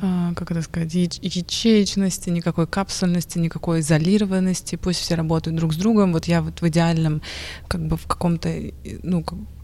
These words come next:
как идеально я себе представляю, да, что все здесь, они вот вместе бы, эти двадцать человек, а то и тридцать, которых, как бы, я отметила, вот они бы все здесь собрались, все бы жили, как студия «Гаража», например.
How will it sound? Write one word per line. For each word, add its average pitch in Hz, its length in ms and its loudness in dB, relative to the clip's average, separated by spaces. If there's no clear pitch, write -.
как - 240 2
идеально 170 420 4
я 147 80 0
себе 156 160 -6
представляю, 151 560 0
да, 165 140 0
что 165 240 0
все 160 420 -2
здесь, 151 360 0
они 147 120 -2
вот 143 220 -6
вместе 180 540 -2
бы, 156 100 -2
эти 151 120 -4
двадцать 147 360 -2
человек, 190 340 0
а 151 60 2
то 147 100 -2
и 143 60 0
тридцать, 156 400 -2
которых, - 400 -6
как - 120 -14
бы, 151 140 -4
я 156 80 -2
отметила, 233 340 -4
вот 156 100 -2
они 151 100 2
бы 156 100 0
все - 160 -4
здесь 143 160 -4
собрались, 220 420 0
все 170 120 0
бы 160 100 2
жили, 208 300 2
как 165 200 -2
студия 156 360 2
«Гаража», 143 420 2
например. 143 460 0